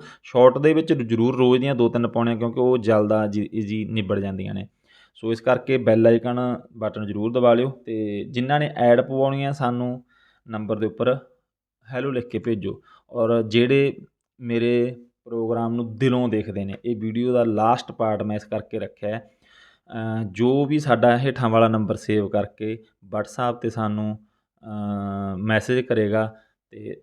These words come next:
ਅਸੀਂ ਉਹਨਾਂ ਦਾ ਨੰਬਰ ਸੇਵ ਕਰ ਲਵਾਂਗੇ। ਜਦੋਂ ਤੁਹਾਡਾ ਸਟੇਟਸ ਸਾਡੇ ਕੋਲ ਸ਼ੋ ਹੁੰਦਾ ਹੈ,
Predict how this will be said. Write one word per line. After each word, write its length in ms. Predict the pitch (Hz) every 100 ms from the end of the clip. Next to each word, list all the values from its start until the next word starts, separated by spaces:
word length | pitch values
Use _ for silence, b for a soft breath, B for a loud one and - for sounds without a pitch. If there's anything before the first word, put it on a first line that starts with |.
| -
ਅਸੀਂ 220 | 127 143
ਉਹਨਾਂ 240 | 127 127 135
ਦਾ 60 |
ਨੰਬਰ 280 | 127 110 107
ਸੇਵ 360 | - - 101 92
ਕਰ 160 | 113
ਲਵਾਂਗੇ। 500 | 113 117 120 117 120 120
ਜਦੋਂ 300 | 113 113 120
ਤੁਹਾਡਾ 320 | 123 131 110 117
ਸਟੇਟਸ 420 | - 104 - 110
ਸਾਡੇ 200 | 107 101
ਕੋਲ 180 | 104 101
ਸ਼ੋ 380 | - 107 120 117
ਹੁੰਦਾ 280 | 98 98 104
ਹੈ, 140 | 98